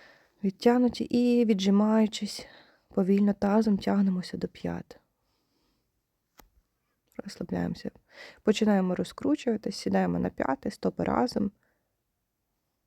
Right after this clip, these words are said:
Колінка роздвинуті максимально в різні сторони.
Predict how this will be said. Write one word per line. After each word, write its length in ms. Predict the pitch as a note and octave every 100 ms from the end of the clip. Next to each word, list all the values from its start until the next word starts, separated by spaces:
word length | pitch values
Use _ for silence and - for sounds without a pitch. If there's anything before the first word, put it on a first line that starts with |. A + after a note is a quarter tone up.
| _ _ _ _ _ _ _ _ - _ _ _ _ _ _ _ _
Колінка 600 | F#3 F#3 F3+ - F3 - -
роздвинуті 680 | - F#3 F3+ F#3 F3+ - -
максимально 540 | - - F3+ F3+ E3+
в 40 | F3
різні 240 | F#3 G#3
сторони. 600 | A3 - - C#4+ C4+ A#3